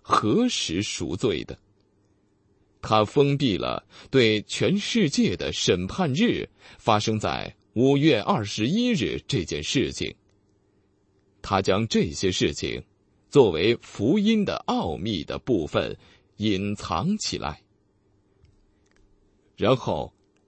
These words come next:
在他开始审判世界上的众教会的时候，开启这些事情。众教会对这些来自于圣经的信息的反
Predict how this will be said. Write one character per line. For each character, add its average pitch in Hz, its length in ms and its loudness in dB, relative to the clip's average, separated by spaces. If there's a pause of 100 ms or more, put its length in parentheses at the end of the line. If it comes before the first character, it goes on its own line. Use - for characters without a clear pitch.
在 131 220 0
他 127 120 -2
开 123 220 0
始 110 220 0
审 90 340 0
判 113 300 -2
世 143 320 0
界 131 260 0
上 69 240 -4
的 67 200 -4
众 156 340 0
教 131 240 -2
会 247 240 -2
的 85 100 -4
时 85 220 -2
候， 57 280 -10 (520)
开 220 340 2
启 57 480 -6
这 87 140 0
些 80 280 -4
事 82 300 -4
情。 55 260 -8 (2000)
众 190 260 6
教 123 220 2
会 80 420 2
对 143 180 -2
这 139 220 -2
些 76 380 -4 (280)
来 139 220 2
自 185 240 0
于 92 220 0
圣 143 340 0
经 196 260 0
的 62 200 -4 (100)
信 147 400 0
息 208 240 -2
的 110 100 -2
反 57 300 -4